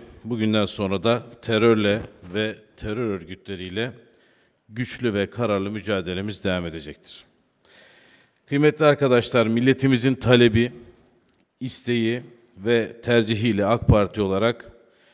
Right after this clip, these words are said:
üç Kasım iki bin ikide iktidara geldik. Milletimiz ülkemizin her köşesine hizmet istedi,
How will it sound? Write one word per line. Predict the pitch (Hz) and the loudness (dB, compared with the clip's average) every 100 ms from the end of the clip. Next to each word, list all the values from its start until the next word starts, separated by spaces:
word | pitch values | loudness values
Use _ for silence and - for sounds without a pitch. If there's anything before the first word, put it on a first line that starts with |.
| _ _ | _ _
üç | 139 - | -14 -6
Kasım | 123 113 127 131 - _ - | -4 -4 -4 -6 -8 _ -18
iki | - 113 | -8 -4
bin | 110 | -2
ikide | 104 107 117 | -4 -4 -2
iktidara | 101 - 101 95 95 | -2 -4 -2 -2 -2
geldik. | 98 80 67 - - _ _ _ _ _ _ _ - _ _ _ - | -6 -10 -12 -20 -20 _ _ _ _ _ _ _ -20 _ _ _ -8
Milletimiz | 123 135 131 143 143 139 - - | -2 -2 -2 -2 -2 -4 -10 -10
ülkemizin | 117 120 - 127 120 110 135 139 - _ | -8 -8 -4 -4 -4 -6 -8 -8 -14 _
her | _ 135 147 - | _ -4 -4 -4
köşesine | 123 123 - 113 120 123 123 - | -8 -6 -6 -2 -2 -2 -6 -12
hizmet | 120 110 123 120 | -10 -4 -4 -4
istedi, | - 101 92 117 117 | -8 -8 -4 -2 -4